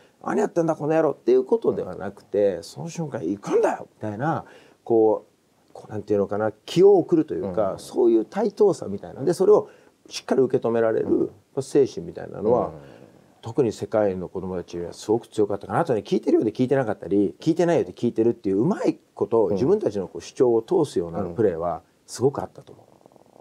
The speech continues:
Speaker 2: これよく言われるのは、海外の選手は質問全部手挙げてやるとか、えー、指導者に対してもちゃんと主張ができるっていうのはやっぱ本当にある？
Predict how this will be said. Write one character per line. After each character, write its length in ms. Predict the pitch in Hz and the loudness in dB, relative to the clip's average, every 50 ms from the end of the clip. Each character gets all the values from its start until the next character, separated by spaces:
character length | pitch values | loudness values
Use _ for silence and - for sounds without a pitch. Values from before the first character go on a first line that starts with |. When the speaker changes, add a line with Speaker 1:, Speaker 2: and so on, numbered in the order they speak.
| - - - - - - _ _ _ | -20 -20 -20 -20 -20 -20 _ _ _
Speaker 2:
こ 80 | 170 | 4
れ 80 | 180 185 | 4 6
よ 160 | 190 214 220 | 6 4 6
く 80 | 214 147 | 6 6
言 100 | 120 127 | 8 8
わ 80 | 131 | 8
れ 80 | 127 139 | 6 6
る 80 | 131 | 4
の 120 | 123 110 104 | 4 4 4
は、 280 | 98 87 90 - 53 - _ _ _ | 4 4 2 -2 -4 -8 _ _ _
海 220 | _ - 131 117 110 | _ 2 4 6 6
外 160 | 104 98 92 | 6 6 4
の 140 | 92 92 - | 2 -2 -2
選 240 | - 107 101 95 85 | 0 0 2 2 0
手 160 | - - - | -2 -6 -2
は 320 | 71 80 71 87 - - - _ _ _ _ _ _ _ | 2 2 2 2 0 -4 -8 _ _ _ _ _ _ _
質 220 | - - - - 107 | -18 -18 -10 -6 -2
問 120 | 92 90 | -2 0
全 160 | 87 101 95 | 2 2 0
部 60 | - | 0
手 80 | - 107 | -2 -2
挙 120 | 95 - | -4 -4
げ 100 | - - | -6 -10
て 100 | - 82 | -12 -12
や 60 | 80 - | -12 -12
る 80 | - | -12
と 100 | - - | -14 -6
か、 300 | - 85 80 - - - _ _ _ - _ _ _ _ - | -4 -4 -4 -4 -6 -8 _ _ _ -20 _ _ _ _ -4
え 100 | - 80 | -4 -4
ー、 100 | 82 - | -2 0
指 140 | 107 107 | 2 4
導 100 | 110 101 | 4 4
者 60 | - 87 | 2 -2
に 80 | 85 | 0
対 140 | - 101 95 | 0 0 0
し 80 | - - | 0 0
て 60 | 135 | 0
も 100 | 127 107 | 0 0
ち 80 | - | 0
ゃ 60 | 117 104 | -4 -4
ん 20 | |
と 80 | - 107 | -2 -4
主 120 | - - | -4 2
張 100 | - 117 | 2 4
が 100 | 104 101 | 6 6
で 80 | 95 92 | 4 2
き 80 | 101 101 | 0 -2
る 60 | - | -4
っ 20 | |
て 80 | - - | -4 -6
い 40 | 80 | -10
う 20 | |
の 60 | 78 78 | -8 -6
は 40 | |
や 60 | 85 87 | -6 -6
っ 40 | |
ぱ 100 | - - | -6 -6
本 140 | - 98 92 | -8 -8 -6
当 80 | 87 90 | -4 -4
に 60 | 90 | -2
あ 60 | 87 | -2
る？ 140 | 82 82 - | -4 -4 -8